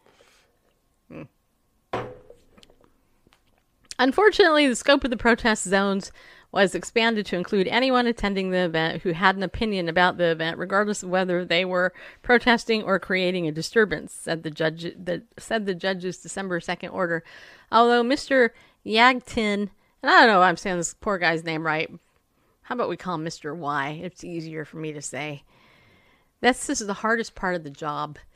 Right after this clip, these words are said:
The hardest part of this job is reading the articles. Yeah. But I heard somebody say once, if you say something with conviction, even if it's said wrong,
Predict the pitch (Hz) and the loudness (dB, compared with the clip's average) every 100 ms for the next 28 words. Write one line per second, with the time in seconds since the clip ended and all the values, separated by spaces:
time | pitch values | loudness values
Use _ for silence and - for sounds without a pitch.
0 | _ _ _ _ _ 233 247 330 - - | _ _ _ _ _ 0 4 4 2 0
1 | 220 190 170 - 175 165 165 156 - _ | 0 0 -4 -6 -6 -4 -6 -10 -20 _
2 | _ - 185 190 190 240 220 160 151 151 | _ -12 -10 -10 -6 -6 -4 -6 -8 -14
3 | _ _ 160 180 170 160 156 147 - - | _ _ -2 0 -2 -4 -10 -10 -12 -14
4 | _ _ _ _ _ - 175 156 127 - | _ _ _ _ _ -12 -8 -6 -8 -14
5 | _ _ _ _ _ _ _ _ _ _ | _ _ _ _ _ _ _ _ _ _
6 | _ _ _ _ _ _ 247 240 - - | _ _ _ _ _ _ 4 4 4 -8
7 | - _ 208 226 233 233 214 208 220 208 | -20 _ -4 -2 -2 -4 -4 -4 -2 -2
8 | 196 190 - 196 262 262 240 226 214 190 | -4 -6 -12 -4 -2 -2 -2 -4 -4 -6
9 | - 180 226 - 233 214 196 196 180 175 | -6 -4 -4 -4 -6 -6 -6 -6 -6 -8
10 | - 196 175 175 185 190 | -8 -8 -4 -6 -6 -8